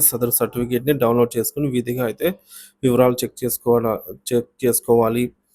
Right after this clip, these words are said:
so మన సర్టిఫికేట్ చెందిన ట్రెజరీకి వెళ్ళి, వెళ్ళిందా లేదని అయితే చెక్ చేయాలి. so సర్టిఫికేట్ దిగువన ఉన్నటువంటి డిస్క్లైమర్‌ని ఖచ్చితంగా చదవండి. సక్సెస్ అని ఉంటేనే పర్ఫెక్ట్. so కొంతమందికి ఆధార్ మిస్ మ్యాచ్ అవుతుంది. so ఈ విధంగా అయితే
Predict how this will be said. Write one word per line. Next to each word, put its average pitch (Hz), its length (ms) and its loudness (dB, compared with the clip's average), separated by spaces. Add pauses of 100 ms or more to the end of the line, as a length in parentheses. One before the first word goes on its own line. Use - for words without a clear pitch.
(260)
so 131 100 -2
మన 120 200 0
సర్టిఫికేట్ 131 600 -2 (100)
చెందిన 123 340 0
ట్రెజరీకి 135 760 0
వెళ్ళి, 127 320 0 (520)
వెళ్ళిందా 147 340 6
లేదని 120 300 4
అయితే 139 160 -4
చెక్ 110 200 -8
చేయాలి. 117 360 -2 (500)
so - 140 -20
సర్టిఫికేట్ 123 640 0 (340)
దిగువన 127 380 2
ఉన్నటువంటి 120 440 0
డిస్క్లైమర్‌ని 123 600 0
ఖచ్చితంగా 120 460 -4
చదవండి. 117 540 -2 (400)
సక్సెస్ 120 440 -4
అని 117 140 0
ఉంటేనే 120 380 0
పర్ఫెక్ట్. 117 480 -4 (760)
so - 200 -2
కొంతమందికి 120 540 0
ఆధార్ 123 300 2
మిస్ 120 220 -2
మ్యాచ్ 117 220 0
అవుతుంది. 120 380 -2 (640)
so - 120 -6
ఈ 113 100 0
విధంగా 120 320 2
అయితే 120 240 2